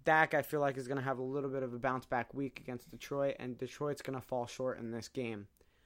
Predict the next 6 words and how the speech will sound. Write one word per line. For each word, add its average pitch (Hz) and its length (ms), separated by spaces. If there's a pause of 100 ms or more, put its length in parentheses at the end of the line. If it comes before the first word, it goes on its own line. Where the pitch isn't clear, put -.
(140)
Moving 143 300
on, 123 200
Tampa 165 320
Bay 165 340 (260)
in 233 400 (120)
Chicago. 196 1600